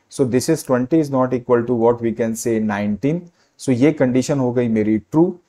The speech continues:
और जब ये ट्रू होगी तो इसका जो पहला पार्ट है ये इसे रिटर्न करेगा। So the answer would be what? Option number A। हम आगे बढ़ते हैं और आगे देखते हैं।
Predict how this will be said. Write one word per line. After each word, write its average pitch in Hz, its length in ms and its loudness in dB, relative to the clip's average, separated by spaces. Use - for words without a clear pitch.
और 214 80 -4
जब 240 180 4
ये - 100 4
ट्रू 156 260 0
होगी 139 280 2
तो 143 120 0
इसका 131 220 0
जो 120 140 0
पहला 120 400 2
पार्ट 110 320 0
है 123 100 -2
ये 120 160 -2
इसे 113 180 -2
रिटर्न 110 280 -2
करेगा। 107 320 -2
So 135 140 -6
the 117 120 -4
answer 110 340 -6
would 110 240 -4
be 110 160 -2
what? 113 140 -2
Option 127 420 0
number 104 240 -2
A। 127 140 0
हम 117 120 0
आगे 135 220 4
बढ़ते 151 280 2
हैं 151 220 -6
और 135 180 2
आगे 120 260 0
देखते 120 300 0
हैं। 120 220 -2